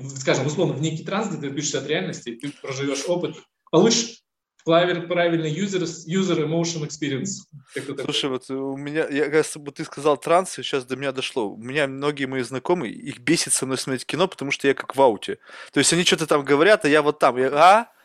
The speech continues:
Speaker 2: Что? То есть я вот настолько отключаюсь, как бы, смотрю, когда с-, ну, особенно, когда фильм хороший, что, потому что, ну, вот, как бы, вот настолько меня это фокусирует, мое внимание на этом, что, ну, кого-то раздражает. А кто-то, кто вот смотрит,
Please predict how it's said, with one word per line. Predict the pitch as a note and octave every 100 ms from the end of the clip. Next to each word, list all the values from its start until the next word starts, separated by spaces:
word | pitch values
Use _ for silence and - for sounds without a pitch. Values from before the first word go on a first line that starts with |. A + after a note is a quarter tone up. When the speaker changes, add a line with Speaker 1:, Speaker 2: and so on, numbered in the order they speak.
| _ _
Speaker 2:
Что? | - - G3
То | G3+ F3+
есть | - - -
я | - G3+
вот | E3 - D#3
настолько | D#3+ - A3 -
отключаюсь, | D#3+ - D#3 G3+ F3+ D#3
как | D#3 C#3+
бы, | C#3
смотрю, | C3 D3 D#3+ F3
когда | D3 D3
с-, |
ну, | -
особенно, | E3 - F#3 D3+ C3+
когда | C#3
фильм | C3 B3+
хороший, | - D#3+ C#3 A#2 - - - - -
что, | - -
потому | D3 D#3+ G3
что, | - E3+
ну, | E3 D#3+
вот, | B2
как | - D#3
бы, | C#3
вот | C3 -
настолько | D3+ - F#3+ -
меня | C#3+ C#3+
это | C3
фокусирует, | B2+ - - - E3 - F#3+ D3+ C3+
мое | C3+ C#3+ C#3
внимание | C3+ C#3+ G#3+ A#3+ D#3+
на | C3+
этом, | B2 -
что, | G2+ - - C3+ C3 C3
ну, | B2 A#2 C#3+ A#2+
кого-то | G2+ - D#3 E3+
раздражает. | E3 F#3 F#3 B2+
А | B2
кто-то, | - C#4 D4+
кто | -
вот | G#3+ -
смотрит, | - A3+ G#3